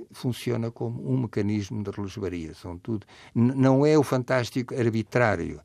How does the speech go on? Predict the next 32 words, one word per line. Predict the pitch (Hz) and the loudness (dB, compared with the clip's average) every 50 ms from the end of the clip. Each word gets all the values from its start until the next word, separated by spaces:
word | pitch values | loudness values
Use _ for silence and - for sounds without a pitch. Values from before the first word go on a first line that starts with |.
| _ _ - - - - - - _ _ _ - - | _ _ -20 -20 -20 -20 -20 -20 _ _ _ -8 -2
eh, | 98 101 101 98 | 0 2 0 0
que, | - - | 0 -4
portanto, | 104 - 110 104 - 127 127 123 110 | 0 0 0 2 4 2 2 2 2
vai | 107 120 117 107 | 2 2 2 2
ser | - 135 123 | 2 2 2
utilizado | 120 123 117 - 113 110 107 95 117 120 120 117 120 | 2 0 -2 0 0 -2 0 2 2 2 4 4 2
em | 110 | -2
qualquer | - - 107 101 - 123 113 110 | 0 0 0 0 0 -2 -2 0
momento, | 107 107 104 104 110 120 123 117 - 107 | 0 -2 -2 -2 0 -2 -2 -2 -4 -6
quando | - - 110 110 101 104 | -4 0 0 0 0 -2
a | 98 | -2
coisa | - 110 101 104 | -2 -2 -2 -2
estiver | 101 - - 110 104 104 104 101 | -4 -4 -4 -2 0 0 0 0
a | 95 | -2
fraquejar, | - 104 104 95 - 101 92 101 107 107 110 110 | -2 0 -2 0 0 -2 0 2 4 4 4 4
vamos | 104 113 110 98 98 | 2 0 -2 -2 -2
meter | 107 107 - 113 107 104 | -4 -2 0 0 0 0
aqui | 101 - 113 104 | 0 -2 -4 -2
mais | 101 104 104 104 92 101 | 0 0 0 0 0 -2
uma | 104 101 104 | -2 0 0
injeçãozinha | 107 98 92 101 101 95 - 104 104 104 90 95 107 104 104 98 | -2 -2 -2 -4 -4 -4 -2 -2 -2 -2 -2 0 0 2 0 0
de | 95 | -2
fantástico | - - 95 90 - 110 110 104 98 - - 104 - | -2 -4 -4 -2 0 0 0 0 0 -2 -8 -10 -8
para | - 98 101 | -4 -4 -4
manter | 95 101 98 87 - 107 101 104 95 98 95 92 | -2 -2 -4 -2 -2 -2 -2 0 0 -2 -2 -2
o | 95 95 | -2 -2
interesse | 95 95 - - 98 104 101 90 - - - _ - - - - - _ - | -2 -4 -4 -2 0 0 0 0 -4 -8 -14 _ -20 -20 -20 -20 -20 _ -8
do, | - 90 104 98 | -4 -2 -2 -2
do | 92 101 104 | 0 2 2
leitor. | 101 98 - - 131 127 120 | 2 2 2 2 2 4 4
Não, | 135 165 170 143 - | 4 4 4 2 0
pode, | - - - 135 139 127 | -2 0 2 2 2 2